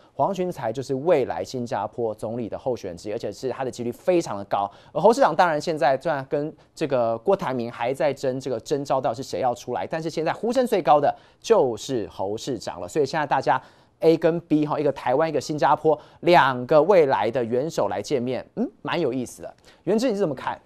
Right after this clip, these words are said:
如果今天真的遇到黄循财了，那其实对这个其他人针对于就说：“哎呀，你这个侯友宜，你这个国际观这么差。”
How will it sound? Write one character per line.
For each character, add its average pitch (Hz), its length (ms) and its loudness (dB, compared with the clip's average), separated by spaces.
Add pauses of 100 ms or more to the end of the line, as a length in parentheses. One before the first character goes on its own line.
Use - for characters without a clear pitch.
(260)
如 285 120 0
果 285 80 8
今 233 120 2
天 240 80 2
真 226 100 2
的 175 180 0
遇 165 60 2
到 143 220 6
黄 120 260 -4
循 113 180 -8
财 95 220 -10
了， 101 120 -6
那 123 120 -2
其 156 160 -6
实 156 80 0
对 156 320 4
这 147 160 -2
个 123 160 -2
其 123 140 -12
他 143 120 -2
人 120 280 -4
针 160 260 -2
对 160 160 2
于 117 100 -2
就 135 80 -6
说 143 220 -2
：“哎 - 200 -10
呀， 131 120 -8
你 127 60 -8
这 180 80 -4
个 156 40 -4
侯 147 140 0
友 135 160 2
宜， 117 240 -4
你 120 80 -8
这 190 100 -6
个 175 80 -2
国 139 160 -4
际 165 140 -6
观 147 180 0
这 151 120 -8
么 135 100 -4
差。” 127 300 -6